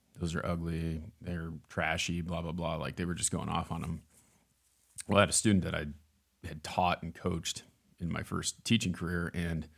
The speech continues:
we went to a baseball game, and I wore contacts at the time. I hadn't had, 'cause I've had lasik since.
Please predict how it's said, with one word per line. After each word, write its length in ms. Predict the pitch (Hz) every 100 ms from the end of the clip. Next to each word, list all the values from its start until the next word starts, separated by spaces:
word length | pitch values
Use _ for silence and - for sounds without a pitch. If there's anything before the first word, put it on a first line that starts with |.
| _ - - _ _ _ _ _ - 107
we 100 | 98
went 120 | 92
to 60 | 87
a 40 |
baseball 320 | 107 117 98
game, 340 | 87 85 90 - _ _ _ _ _ _ _ _ _ 87
and 140 | 92
I 40 |
wore 160 | 113 98
contacts 460 | - 104 87 78 76
at 80 |
the 60 | 73
time. 360 | - 80 76 80
I 60 |
hadn't 200 | 92 80
had, 240 | 82 80 -
'cause 140 | 85
I've 80 | 85
had 180 | 87 76
lasik 380 | 82 - 60
since. 380 | - 71 - -